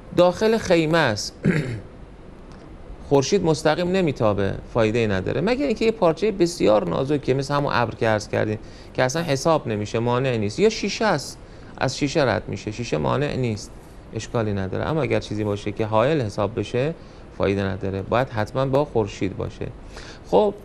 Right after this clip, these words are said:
نظر حضرت استاد این است که اگر چیزی از اینها که اسپردیم با نور خورشید و گرمای خورشید پاک شد ظاهرش، باطنش هم پاک می‌شه. اگه با همین حرارت، با همین نور آفتاب باطنش که خب خورشید نمیخوره،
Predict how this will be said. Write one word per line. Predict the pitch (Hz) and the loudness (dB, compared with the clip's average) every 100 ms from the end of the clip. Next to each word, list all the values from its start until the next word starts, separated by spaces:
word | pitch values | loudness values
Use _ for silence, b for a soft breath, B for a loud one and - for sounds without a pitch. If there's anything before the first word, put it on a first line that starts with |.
| - - - - - - | -18 -18 -18 -18 -16 0
نظر | 185 214 208 196 | 2 4 4 4
حضرت | 175 175 | 2 0
استاد | 170 165 170 165 | 0 0 0 0
این | 165 | 0
است | 165 - | -2 -2
که | 175 | 0
اگر | 139 127 | 2 0
چیزی | - - 151 117 120 | 0 -2 0 2 4
از | 107 | 4
اینها | 110 110 | 2 -2
که | 110 104 | 0 -2
اسپردیم | 107 - 104 101 110 104 98 B B B - 107 | -2 -2 -2 0 -2 -2 -4 B B B -8 2
با | 113 | 2
نور | 131 165 123 | 4 0 0
خورشید | 110 101 104 | 0 -2 -2
و | 101 | 0
گرمای | 110 104 104 101 | 2 0 0 -2
خورشید | 101 98 - 104 - | -2 -4 -4 -8 0
پاک | 104 98 | 0 0
شد | - 101 | 0 -2
ظاهرش، | 95 107 101 120 160 196 B B B B - | 2 2 4 2 0 0 B B B B 0
باطنش | 117 120 127 220 202 - | 4 4 2 0 0 -2
هم | 165 | -4
پاک | 151 113 95 - | -2 0 0 -2
می‌شه. | - - 104 - | -10 -8 -6 -2
اگه | 196 208 | 0 2
با | 160 | 2
همین | 147 131 107 | 2 0 0
حرارت، | 101 98 98 98 95 | 2 4 4 2 2
با | 107 | 2
همین | 120 104 | 2 2
نور | 98 | 2
آفتاب | 95 98 - 113 104 | 2 0 2 2 4
باطنش | 113 110 165 180 | 4 4 0 -2
که | 151 | -4
خب | 147 | 0
خورشید | 139 123 - 175 | 2 2 0 -2
نمیخوره، | 196 180 143 | -2 0 2